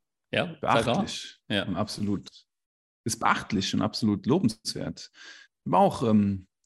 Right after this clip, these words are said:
Speaker 2: zuletzt mit einem ähnlichen Menschen zusammengearbeitet,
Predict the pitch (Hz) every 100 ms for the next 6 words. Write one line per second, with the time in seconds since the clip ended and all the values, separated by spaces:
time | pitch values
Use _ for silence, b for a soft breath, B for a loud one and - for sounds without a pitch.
0 | _ - 110 117 - 113 - _ _ _
1 | _ _ _ _ _ _ _ _ - 117
2 | 107 - 170 156 120 113 101 95 95 120
3 | 117 98 107 131 117 98 113 120 131 147
4 | - -